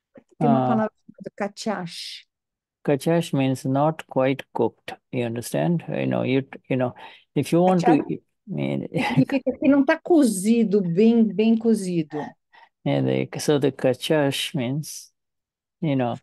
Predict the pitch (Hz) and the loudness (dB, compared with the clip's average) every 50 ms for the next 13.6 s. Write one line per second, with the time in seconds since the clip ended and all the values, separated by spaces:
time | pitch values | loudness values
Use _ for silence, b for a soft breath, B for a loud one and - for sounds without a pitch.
0 | - - - 110 110 - - - - - - - - - - - - - 175 175 | -12 -8 -6 -6 -6 -6 -10 -14 -20 -20 -18 -14 -12 -12 -12 -10 -6 -2 0 2
1 | 175 170 170 175 180 - 160 165 - - 220 226 226 - - - - - 143 139 | 2 2 0 -2 -2 0 0 0 2 2 2 2 0 -2 -4 -6 -4 -4 -2 0
2 | 139 147 170 190 208 240 233 202 160 147 - - - - 143 135 135 143 - - | 2 4 4 4 4 4 4 4 4 4 2 2 0 0 0 2 2 2 0 0
3 | - - 151 143 131 127 - - - - - 147 143 147 151 156 156 156 170 165 | -2 -2 -2 -2 -2 -2 -2 -6 -10 -10 -6 -4 -4 -2 -2 -2 -2 -2 -2 -4
4 | 156 - _ _ _ _ _ _ _ _ _ - - - 143 135 135 135 - - | -4 -6 _ _ _ _ _ _ _ _ _ -12 -6 -4 -2 -2 -2 -4 -6 -4
5 | - 143 143 143 143 135 - - - _ _ _ _ _ _ _ _ _ _ _ | -2 0 0 0 0 -2 -6 -14 -20 _ _ _ _ _ _ _ _ _ _ _
6 | _ _ _ _ _ _ _ _ _ _ _ _ _ _ _ _ _ _ _ _ | _ _ _ _ _ _ _ _ _ _ _ _ _ _ _ _ _ _ _ _
7 | _ _ _ _ _ _ _ - 143 139 135 131 131 135 127 - - - - - | _ _ _ _ _ _ _ -2 -2 0 0 0 -2 -2 -4 -6 -4 -2 0 0
8 | 147 143 135 120 110 110 110 117 131 123 127 _ _ _ _ _ _ _ _ _ | 0 0 0 -2 -2 -4 -6 -6 -8 -10 -12 _ _ _ _ _ _ _ _ _
9 | _ _ - 165 160 156 151 151 143 143 156 139 131 135 139 160 - - - - | _ _ -4 -2 -2 0 0 0 -2 -2 -2 -2 0 0 0 -2 -4 -8 -18 -20
10 | _ _ _ _ _ _ _ _ _ _ _ _ _ _ _ _ _ _ _ _ | _ _ _ _ _ _ _ _ _ _ _ _ _ _ _ _ _ _ _ _
11 | _ _ _ _ _ _ _ _ _ _ _ _ _ _ _ _ _ _ _ _ | _ _ _ _ _ _ _ _ _ _ _ _ _ _ _ _ _ _ _ _
12 | _ _ _ _ _ - 156 139 139 135 135 135 131 - - 147 156 160 151 - | _ _ _ _ _ -4 -2 0 0 2 2 0 0 -2 0 0 0 0 0 0
13 | 151 147 143 - 147 151 147 147 156 - - | 0 -2 0 0 2 2 2 2 0 -4 -10